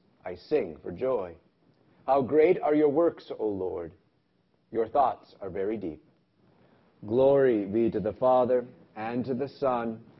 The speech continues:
and to the Holy Ghost, as it was in the beginning,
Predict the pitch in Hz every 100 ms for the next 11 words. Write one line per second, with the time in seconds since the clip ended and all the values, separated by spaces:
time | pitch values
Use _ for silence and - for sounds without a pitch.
0 | _ 110 123 135 135 139 131 123 113 90
1 | 90 73 71 _ _ _ _ _ - 117
2 | 120 127 123 113 135 147 147 147 135 120
3 | 101 107 101 101